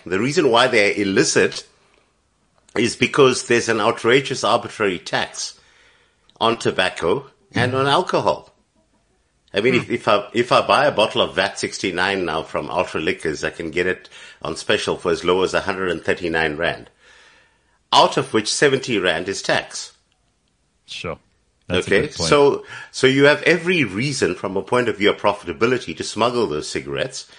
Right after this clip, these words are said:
Speaker 1: You know, why
Speaker 2: Mm-hmm.
Speaker 1: would you want to sell it, um, at fifty rand, uh, a pack? And, you know, this is a thumbs up 'cause I haven't bought cigarettes in years. Why would you want to sell it at fifty rand a pack for a two rand profit when you could sell it at, uh,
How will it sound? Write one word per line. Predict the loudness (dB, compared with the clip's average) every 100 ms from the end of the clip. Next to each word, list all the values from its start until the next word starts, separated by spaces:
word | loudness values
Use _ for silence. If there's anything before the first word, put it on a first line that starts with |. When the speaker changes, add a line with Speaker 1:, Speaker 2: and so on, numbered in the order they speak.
| -20 -12
Speaker 1:
You | -4
know, | -4
why | 0 2 2
Speaker 2:
Mm-hmm. | 0
Speaker 1:
would | -2
you | 0
want | 0 -2
to | -6
sell | 0 2
it, | 2 -2 -16 -18 -20 -20 -10
um, | 0 2 2 0 -2 -8 -18 _ _ _ -2
at | -2 0
fifty | -2 0 2
rand, | 2 2 0 -6
uh, | -6 -6 -8
a |
pack? | -10 -6 -6 -4
And, | -6 -6 -8
you | -8
know, | -6
this | -8 -8
is | -4
a | -2
thumbs | 0 -2 -4
up | -8 -8
'cause | -8
I |
haven't | -8 -8 -10
bought | -10
cigarettes | -6 -6 -4 -6 -10
in | -8
years. | -6 -8 -12 -20 -20 -20 -20 0
Why | 4 4
would | 4
you | 0
want | -2
to | 0
sell | 2 2
it | 0
at | -2
fifty | -2 -4 -2
rand | 0 0
a | -4
pack | -4 -6 -6 -12 -20 -20 _
for | _ 4 4 4
a | 0
two | 0 -2 2
rand | 0 0
profit | 0 0 0 -8 -8 -20 -20 -16 2
when | 2
you | 2
could | -4 -2
sell | 2 2
it | 2
at, | 0 -2 -2 0
uh, | 2 2